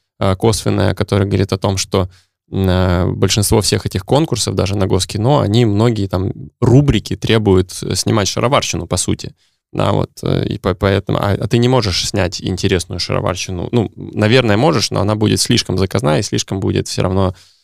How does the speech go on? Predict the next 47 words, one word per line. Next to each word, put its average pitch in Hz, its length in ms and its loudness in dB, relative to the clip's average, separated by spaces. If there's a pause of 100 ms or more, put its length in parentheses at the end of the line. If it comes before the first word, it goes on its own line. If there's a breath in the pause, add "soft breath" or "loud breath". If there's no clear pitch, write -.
(240 soft breath)
э, 90 260 0
неинтересная 98 680 2
для 92 240 2
массового 95 440 0
зрителя. 101 400 0
Поэтому, 87 520 -4 (920)
э, 98 160 -6
есть 127 300 0
примеры, 110 340 4
есть 117 200 2
хорошие 104 400 0
фильмы, 101 280 0
но, 90 300 0 (100)
э, 95 140 -2 (100)
опять 101 240 2
же, 82 80 0
я, 98 140 2 (140)
мне, 127 220 4
мне 123 220 4
сложно 139 360 2
говорить 110 260 2 (100)
в 113 140 -2
Украин-, 110 360 0 (140)
что - 160 -2
меня 117 140 4
бесит, 95 360 0
там, 87 140 -8
какие 110 240 -2
меня 98 100 2
фильмы 104 300 0
бесят 92 380 -2
или 90 100 -2
не 90 80 -2
бесят 92 240 -2
украинских, 101 460 -2
их - 100 -14
очень 95 320 -2
мало. 90 300 0 (280 soft breath)
Я 98 120 0
могу 98 240 2
рассказать, 104 400 0
что - 140 -4
меня 95 100 2
бесит 92 280 -2
в - 40 -6
самом 92 260 -2
процессе - 600 -2